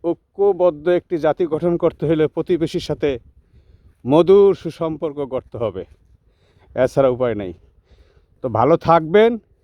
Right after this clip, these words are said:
এবং ভালো রাখবেন। এই কুমড়া গাছের কুমড়া পাতা কিন্তু রোহিঙ্গা রিফিউজিরা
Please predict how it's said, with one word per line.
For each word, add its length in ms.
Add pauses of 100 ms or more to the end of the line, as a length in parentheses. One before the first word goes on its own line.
(160)
এবং 200 (160)
ভালো 180
রাখবেন। 420 (840)
এই 180
কুমড়া 280
গাছের 340 (680)
কুমড়া 340
পাতা 220
কিন্তু 340 (1200)
রোহিঙ্গা 360
রিফিউজিরা 540